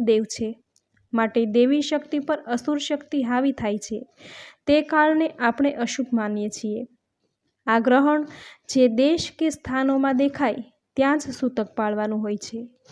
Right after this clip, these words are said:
માટે ગ્રહણકાળ દરમિયાન કોઈ શુભ કાર્ય કરવા વર્જિત છે. આ કાળ દરમિયાન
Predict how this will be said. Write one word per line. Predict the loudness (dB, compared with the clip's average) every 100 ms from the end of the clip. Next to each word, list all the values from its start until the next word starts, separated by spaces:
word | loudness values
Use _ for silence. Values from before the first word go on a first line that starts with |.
| -20 -20 -14 -2
માટે | 2 2 2
ગ્રહણકાળ | 2 2 4 2 2 2 4
દરમિયાન | 4 4 4 2 0 -2
કોઈ | 2 4 4
શુભ | 0 -2 0
કાર્ય | 0 2 2 -2
કરવા | -2 0 0
વર્જિત | -2 -4 -4 -6 -6
છે. | -10 -10 -12 _ _ _ _ _ _ -2
આ | -2
કાળ | 2 2 4
દરમિયાન | 4 4 4 4 0